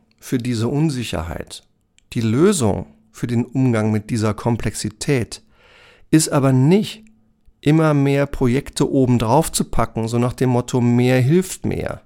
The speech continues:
Ich brauche ja mehr Umsatz, also brauche ich mehr Projekte und ich brauche noch mehr Umsatz, also mache ich noch mehr Projekte.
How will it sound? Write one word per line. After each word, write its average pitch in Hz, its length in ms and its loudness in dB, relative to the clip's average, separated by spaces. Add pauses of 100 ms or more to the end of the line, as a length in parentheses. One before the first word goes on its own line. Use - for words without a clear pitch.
(120)
Ich - 100 -20
brauche 139 220 0
ja 127 100 2
mehr 123 160 2
Umsatz, 160 380 2
also 123 200 0
brauche 123 240 0
ich 131 100 0
mehr 127 140 2
Projekte 117 560 -4
und 107 80 -4
ich 113 160 -8
brauche 120 160 0
noch 123 140 0
mehr 135 160 0
Umsatz, 143 320 0
also 127 160 0
mache 127 180 2
ich 127 80 2
noch 151 140 2
mehr 120 120 0
Projekte. - 560 -8